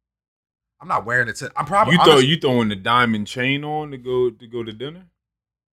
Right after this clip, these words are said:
Speaker 1: Yeah, 'cause if I got, if I got the diamond chain, I'm not, I'm not going to I'm not going to Golden Corral with it.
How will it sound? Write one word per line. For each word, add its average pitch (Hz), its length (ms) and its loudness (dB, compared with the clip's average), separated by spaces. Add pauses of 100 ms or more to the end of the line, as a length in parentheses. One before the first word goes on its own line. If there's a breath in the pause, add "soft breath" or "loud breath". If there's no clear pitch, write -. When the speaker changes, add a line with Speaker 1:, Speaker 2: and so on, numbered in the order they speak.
Speaker 1:
Yeah, 160 280 0
'cause 113 180 -8
if 123 60 -6
I 139 80 4
got, 135 160 -8
if 131 80 -6
I 127 80 4
got 131 160 0
the 120 60 -10
diamond 123 300 2
chain, 139 260 -12
I'm 101 100 -12
not, 107 240 -4 (360)
I'm 101 80 -20
not 104 180 -12
going 107 260 -14
to 87 260 -20 (500)
I'm 110 60 -16
not 104 100 -14
going 110 160 -16
to 95 60 -20
Golden 107 320 -6
Corral 98 420 -10
with 98 140 -20
it. 120 100 -20